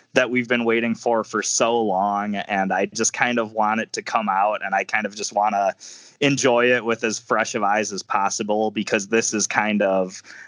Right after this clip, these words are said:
um, I guess for lack of a better t-, term, like, I'm treating it as my Christmas present to myself. Like, I still want those surprises to be there, but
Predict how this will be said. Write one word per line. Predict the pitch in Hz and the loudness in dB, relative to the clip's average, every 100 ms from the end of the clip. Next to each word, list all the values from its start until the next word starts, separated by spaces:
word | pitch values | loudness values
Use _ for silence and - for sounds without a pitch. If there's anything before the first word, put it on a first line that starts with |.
| - | 0
um, | 104 92 85 85 85 - | 2 2 0 -4 -8 0
I | 113 | 2
guess | 135 143 | 4 0
for | - 131 | 0 0
lack | 113 113 110 | 2 0 0
of | 110 | -2
a | |
better | 104 107 | 0 0
t-, | 104 113 - | 0 -4 -4
term, | - 131 117 | -4 -2 0
like, | 110 107 | 0 0
I'm | 117 117 | -2 -2
treating | - 143 131 127 | -2 0 0 2
it | 127 - | 0 0
as | 113 110 | -2 -2
my | 104 | -4
Christmas | - 127 117 110 | -2 -4 -2 -6
present | - 113 110 95 | -2 -2 -2 -4
to | 107 | -4
myself. | 95 - - 95 92 - | -2 -2 0 0 -2 -2
Like, | 101 104 | -2 0
I | 107 | -2
still | - - - 131 117 | -2 -4 0 2 2
want | 117 | 0
those | - 110 - | -2 -4 -4
surprises | 101 113 107 104 98 | -4 -2 -2 -2 -6
to | - | -6
be | 98 98 | -2 0
there, | 98 92 95 | 2 2 2
but | 90 95 90 | 2 0 0